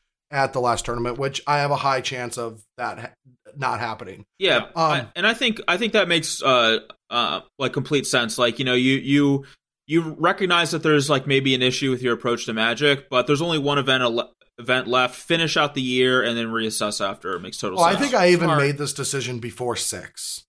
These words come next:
Speaker 2: Sure.
Speaker 1: I
Speaker 2: Okay.
Speaker 1: saw burnout coming, and,
Speaker 3: Yeah, yeah.
Speaker 1: um, but so, so, so, and I, and I know that, you know, this is a, and, and I feel this. I know that this is,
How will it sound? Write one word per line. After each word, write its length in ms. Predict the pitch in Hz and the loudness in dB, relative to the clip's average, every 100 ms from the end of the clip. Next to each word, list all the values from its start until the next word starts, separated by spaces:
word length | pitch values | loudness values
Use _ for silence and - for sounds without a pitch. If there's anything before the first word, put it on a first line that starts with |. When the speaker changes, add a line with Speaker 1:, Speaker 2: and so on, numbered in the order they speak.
| _ | _
Speaker 2:
Sure. 420 | - 120 85 76 147 | -4 -2 -2 -2 -2
Speaker 1:
I 100 | 165 | 0
Speaker 2:
Okay. 80 | |
Speaker 1:
saw 220 | 170 190 147 | 4 4 4
burnout 400 | 143 135 123 104 | 0 0 -2 -2
coming, 500 | 113 104 82 90 92 - | -8 -10 -10 -16 -20 -16
and, 540 | 139 139 143 139 127 - _ | -6 -2 -2 -2 -6 -14 _
Speaker 3:
Yeah, 220 | 120 104 101 - | -20 -20 -16 -6
yeah. 180 | 165 156 | -2 -2
Speaker 1:
um, 140 | 147 | -2
but 260 | 160 185 - | -2 -2 0
so, 240 | 202 190 | -2 -2
so, 500 | - 196 185 175 - _ _ _ _ _ - | -4 -2 0 -2 -6 _ _ _ _ _ -6
so, 240 | 190 175 | 0 2
and 160 | 180 190 | 2 0
I, 120 | 190 | 0
and 140 | 190 185 | 0 2
I 100 | 220 | 2
know 440 | 185 175 185 196 | 4 4 4 2
that, 400 | 160 160 160 147 | 0 0 0 -2
you 100 | 156 | -4
know, 380 | 147 139 135 135 127 | -2 -2 -4 -8 -8
this 200 | 147 151 | -6 -4
is 140 | 139 | -4
a, 240 | 139 139 - _ 156 | -4 -4 -12 _ -14
and, 120 | 147 | -8
and 180 | 165 165 | 0 0
I 80 | |
feel 220 | 160 196 226 | 2 0 0
this. 200 | 107 - | -2 -4
I 120 | 127 | -4
know 180 | 127 131 | 0 0
that 160 | 160 139 | 0 -4
this 180 | 143 | -6
is, 180 | 156 147 | -6 -6